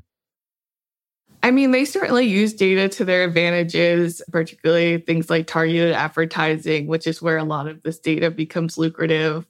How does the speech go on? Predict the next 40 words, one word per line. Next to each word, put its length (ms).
They're 220
not 300
data 260
brokers 480
in 120
the 100
traditional 580
sense, 540
but 200
they 140
are 100
certainly 380
collecting 680
these 220
massive 440
amounts 400
of 140
data, 720
oftentimes 680
from 300
third 240
parties, 460
from 180
apps, 420
from 340
different 400
web 220
pages 460
that 160
they 100
put 240
their 140
trackers 580
on, 480
um, 60
to 120
do 220
things 260
like 160
targeted 560